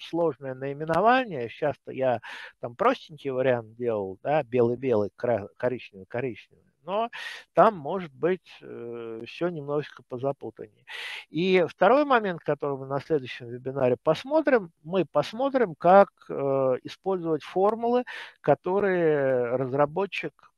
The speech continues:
предусмотрел для использования на форме расчёта.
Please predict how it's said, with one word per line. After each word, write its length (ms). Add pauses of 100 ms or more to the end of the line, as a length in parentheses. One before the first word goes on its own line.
предусмотрел 1000
для 520
использования 1200
на 240
форме 380
расчёта. 480